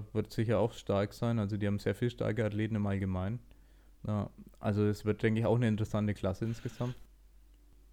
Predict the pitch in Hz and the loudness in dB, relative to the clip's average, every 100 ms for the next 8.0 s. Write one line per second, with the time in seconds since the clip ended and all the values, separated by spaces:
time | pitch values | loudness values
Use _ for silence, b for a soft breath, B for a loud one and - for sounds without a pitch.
0 | - - - - - 101 95 117 110 104 | -20 -20 -20 -14 -2 -2 0 0 0 2
1 | 107 104 120 - 113 107 104 110 113 120 | 2 2 0 0 0 2 2 0 -2 -2
2 | 113 113 110 98 - 107 120 117 - - | -2 -2 -4 -4 -2 -2 -2 -6 -12 -8
3 | 107 104 - 104 - 107 104 101 104 - | -2 -2 -2 -4 -2 -2 0 -2 -2 -6
4 | 107 104 104 - - 107 - - 101 101 | -6 -4 -6 -10 -6 -6 -6 -6 -2 0
5 | 107 101 - 98 - - - b b b | 0 -2 -4 -4 -6 -20 -20 b b b
6 | b b b b b - - - - - | b b b b b -20 -20 -20 -20 -20
7 | - - 110 101 123 120 113 110 110 | -6 2 4 6 6 4 2 2 0